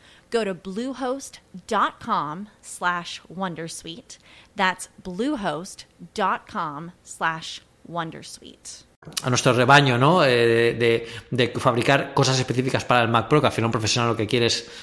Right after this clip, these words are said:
Speaker 2: eh, tener, alargar la vida de estos productos y, y amortizarlos más cambiando, eh, las tarjetas y las cosas, los, los, los accesorios que incluyen.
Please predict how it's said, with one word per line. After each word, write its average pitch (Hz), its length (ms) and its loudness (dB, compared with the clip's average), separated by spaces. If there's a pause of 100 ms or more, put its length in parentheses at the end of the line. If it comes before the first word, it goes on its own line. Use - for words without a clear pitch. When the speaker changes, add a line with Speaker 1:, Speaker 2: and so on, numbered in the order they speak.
(160)
Speaker 2:
eh, 117 160 -2
tener, 120 240 0
alargar 117 340 2
la 131 120 4
vida 123 180 4
de 120 80 2
estos 117 180 -2
productos 110 680 0
y, 101 240 -2 (320)
y - 80 -2
amortizarlos 120 640 2
más 120 200 0
cambiando, 113 720 0
eh, 101 220 -2
las 101 160 -4
tarjetas 117 480 -2
y 113 40 0
las 101 160 -4
cosas, 110 320 -2
los, 110 160 -6 (140)
los, 107 320 -4
los - 200 -6
accesorios 107 420 -2
que 117 100 0
incluyen. 127 540 2